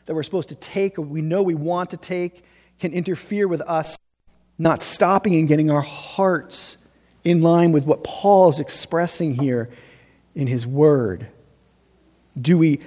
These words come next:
think little about our believing or unbelieving neighbors and friends because we know God's in control? He's in control anyway, so we kinda guard our emotions. Like, he's in control, he's gonna save who he's gonna save, he's gonna do it his way, and then our emotions don't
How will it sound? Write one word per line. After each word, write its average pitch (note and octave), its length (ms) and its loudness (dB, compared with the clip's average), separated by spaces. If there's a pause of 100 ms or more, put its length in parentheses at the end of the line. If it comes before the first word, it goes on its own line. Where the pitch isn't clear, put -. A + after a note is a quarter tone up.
(100)
think - 600 0 (120)
little E3 840 4 (300)
about E3 280 6
our D#3 120 8
believing D#3+ 720 4
or D3 160 2
unbelieving D3+ 680 6
neighbors D3 380 4
and C#3 140 -2
friends D3 640 -2 (220)
because D#3 200 4
we C#3 140 6
know D#3 160 8
God's D#3+ 360 6
in D3 100 2
control? A#2 680 0
He's C#4 180 6
in B3+ 60 6
control G#3+ 340 8
anyway, G#2 400 2 (320)
so E3 120 0
we C#3 60 4
kinda D3+ 240 0 (380)
guard E3+ 320 10
our D#3 140 6
emotions. C3+ 840 2 (240)
Like, C#3 80 0
he's A#3 140 6
in C4+ 60 8
control, G3 340 10
he's F3 80 4
gonna E3+ 120 4
save C4+ 200 6
who C4 60 6
he's A3+ 100 4
gonna A3+ 160 2
save, F3 280 6
he's G3+ 120 2
gonna A3 100 2
do A3+ 100 6
it G3 60 8
his G#3 120 4
way, D#3 320 8 (600)
and D3 120 0
then C#3+ 160 4
our D3 200 0
emotions D3+ 520 2
don't C#3+ 360 0